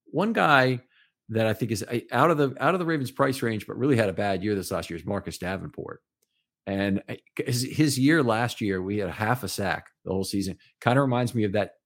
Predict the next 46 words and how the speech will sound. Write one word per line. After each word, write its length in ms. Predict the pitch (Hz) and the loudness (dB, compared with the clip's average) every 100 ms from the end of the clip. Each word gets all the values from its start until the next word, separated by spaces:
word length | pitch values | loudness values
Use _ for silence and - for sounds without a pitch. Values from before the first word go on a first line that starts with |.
| - | -12
year 340 | 123 113 123 | -2 2 4
that 140 | 110 95 | 2 -2
Zadarius 460 | 92 95 113 107 | -4 0 0 0
Smith 360 | - 113 113 - | -4 -4 -4 -2
turned 240 | 120 113 | -2 0
in, 160 | 117 123 | 2 2
or 80 | 95 | 2
you 140 | 92 | 0
can, 160 | 101 95 | -2 -4
you 200 | 98 98 | -2 0
can 100 | 95 - | -2 -2
look 160 | 113 | -2
at 100 | 101 - _ _ _ - | -2 -6 _ _ _ 0
Odafe 340 | 107 113 113 113 | 2 4 6 8
Owe's 260 | 120 110 | 6 4
senior 280 | - 117 113 | 2 0 2
year 160 | 110 110 | 2 2
at 100 | - | 0
Penn 160 | 104 | -4
State, 340 | 92 107 110 - | -2 0 0 -2
or 60 | |
not 180 | 95 - | -6 -6
senior 200 | 90 80 | -6 -6
year, 120 | 82 | -6
it's 120 | 87 | -8
junior 260 | - 107 92 | -2 -2 0
year 120 | 85 | -2
at 100 | - | -6
Penn 100 | 85 | -8
State, 240 | 80 82 78 | -8 -6 -6
I 60 | |
guess 180 | 78 - | -8 -12
it 80 | - | -8
was, 300 | 78 - - _ - - _ - | -6 -6 -10 _ -20 -20 _ 4
where 240 | 107 110 | 6 6
he 120 | 135 160 | 4 2
still 220 | - 285 | 4 6
had 100 | 202 | 6
a 40 | |
pretty 200 | - 151 | 6 4
good 120 | 123 | 4
year. 240 | 107 110 110 | 2 2 2
It 80 | 101 | 0
still, 300 | - 190 131 | -4 -6 -6
you 260 | - - 127 | -12 -6 -2
know, 100 | 107 | -2